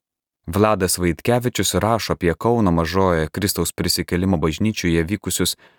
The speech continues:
sakralinės poezijos skaitymus. Čia eilėraščius skaitė keturi kunigai:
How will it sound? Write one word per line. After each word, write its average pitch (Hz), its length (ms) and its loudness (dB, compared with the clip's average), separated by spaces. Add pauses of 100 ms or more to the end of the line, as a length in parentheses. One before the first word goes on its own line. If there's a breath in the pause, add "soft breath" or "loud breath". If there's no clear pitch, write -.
(140)
sakralinės 101 760 0
poezijos 92 680 0
skaitymus. 78 680 -2 (680)
Čia 131 200 4
eilėraščius 98 600 2
skaitė 98 440 0 (100)
keturi 104 340 0
kunigai: 90 560 0